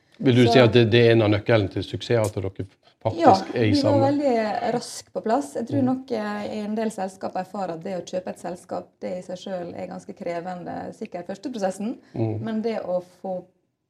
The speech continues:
Speaker 2: på plass system er en ting, og så er kultur det andre, ofte.
Speaker 1: Ja.
Speaker 2: Kultur og folk. Ja. Så, eh, og det er jo gjenspeilet, og det vi er, som jeg sa, vi er jo, i Norge så er vi på fireogtjue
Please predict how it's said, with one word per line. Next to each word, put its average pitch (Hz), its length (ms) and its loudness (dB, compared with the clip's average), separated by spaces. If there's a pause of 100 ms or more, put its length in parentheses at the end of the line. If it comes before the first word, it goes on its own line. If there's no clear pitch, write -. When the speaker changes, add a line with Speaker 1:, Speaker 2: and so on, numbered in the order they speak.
(220)
Speaker 2:
på 214 80 -12
plass 220 220 -4
system 214 420 -6
er 208 80 -8
en 190 80 -6
ting, 226 400 -8
og 190 80 -10
så 208 100 -8
er 190 40 -6
kultur 185 360 -14
det - 60 -16
andre, 147 340 -16 (180)
ofte. - 220 -14
Speaker 1:
Ja. 107 140 0
Speaker 2:
Kultur - 400 -14
og 143 80 -12
folk. - 180 -20 (720)
Ja. - 80 -12 (640)
Så, - 100 -4
eh, 240 640 4 (420)
og 247 80 0
det 262 160 10
er 277 80 8
jo 254 80 6
gjenspeilet, 233 540 -2
og 180 80 -4
det 220 120 -8
vi 208 60 -8
er, 180 300 -4
som 185 220 -16
jeg 185 80 -12
sa, 185 160 -10
vi 190 80 -10
er 190 240 -8
jo, 170 140 -8
i 180 140 -8
Norge 196 300 -8
så 185 100 -12
er 208 40 -6
vi 185 80 -8
på 185 140 -20
fireogtjue 185 420 -12